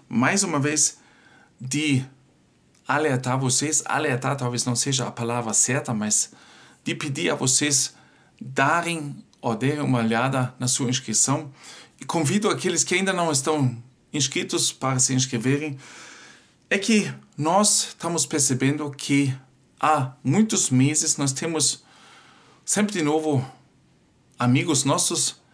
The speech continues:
sendo desinscritos. Acontecendo, pelo jeito, por acaso, não sei o que,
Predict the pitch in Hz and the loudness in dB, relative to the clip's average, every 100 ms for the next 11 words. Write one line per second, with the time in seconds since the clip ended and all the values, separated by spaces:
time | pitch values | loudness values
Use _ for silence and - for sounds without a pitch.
0 | _ - - 143 139 143 131 - _ _ | _ -2 2 2 2 0 0 -6 _ _
1 | _ _ _ - 127 127 - 139 - 131 | _ _ _ -4 0 2 2 0 0 0
2 | 110 - - - _ _ _ _ _ - | -4 -4 -8 -8 _ _ _ _ _ -10
3 | 127 135 131 131 196 240 247 208 - - | -2 0 2 2 2 4 4 0 -4 -20
4 | _ _ _ _ _ _ - 92 92 95 | _ _ _ _ _ _ -14 -8 -6 -2
5 | 120 151 - - 120 101 - 120 151 175 | -2 -4 -8 -2 0 0 -2 -2 0 -2
6 | 165 131 - - - - - - _ _ | -4 -8 -18 -20 -20 -20 -20 -20 _ _
7 | _ - 127 127 160 135 131 170 156 | _ -2 0 2 2 0 -2 0 0